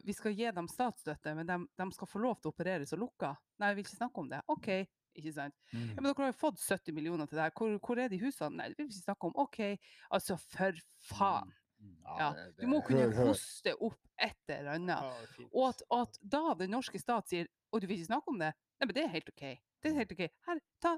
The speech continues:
Speaker 1: ta til statsstøtte for neste år. Men hun her Shabana Rehman, som hadde Født Fri,
Speaker 2: Mm.
Speaker 1: ja, som var på et eller annet konferanse, halløy, så hun har sikkert svidd av noen penger som hun ikke skulle, hun også. Hun blir hengt ut i media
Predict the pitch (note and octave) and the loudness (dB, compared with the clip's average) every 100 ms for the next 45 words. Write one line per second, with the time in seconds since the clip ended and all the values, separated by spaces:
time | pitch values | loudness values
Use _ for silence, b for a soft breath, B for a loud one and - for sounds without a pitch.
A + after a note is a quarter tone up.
0 | - - D#4+ C#4+ C#4 C#4 F#3+ - D#3+ E3 | -2 -4 -2 0 0 0 -6 -6 -4 -4
1 | F3 D#3 A#2+ - B B B B A3+ A#3 | -4 -6 -6 -8 B B B B -2 0
2 | A3 G#3+ G#3 - A3 G3+ A#3+ G#3+ F#3+ D#4+ | 2 0 -2 -2 -2 2 2 2 2 2
3 | C#4+ D3 C#3 - - F3+ E3 D3+ - - | 2 0 -4 -6 -4 -2 0 0 -2 -6
4 | A3 - - - D#4+ D3 D3 _ G#2+ F#2+ | -6 -6 -10 -2 -2 -2 -8 _ -10 -10
5 | - F3 F3 b b b - A3 G#3+ G3+ | -2 0 0 b b b -2 0 2 2
6 | F#3 - - - - E3+ F3+ F3+ D#3+ F3 | -2 -2 -4 -6 -2 0 2 0 -4 -6
7 | E3 F3 F#3+ - - G3+ G3+ G#3 D#3+ F#3 | 0 0 0 -2 0 0 2 0 0 -2
8 | G3 B3 F4 - E3+ F3+ F#3+ C#3+ D3 D#3 | -2 -4 -6 -6 -4 -2 -2 -2 -4 -4
9 | D#3+ D3+ D3+ D3 - F3 D#3 E3+ - E3 | -4 -6 -10 -10 -8 -8 -4 -2 2 2
10 | - - - D#4 D#4 - - - D4 F#4 | 0 -12 -4 0 0 -2 -6 2 4 4
11 | - A#3+ D3+ D3+ E3 A3+ A#3+ C3+ E2+ | 0 -4 -4 -6 -2 0 0 -2 -6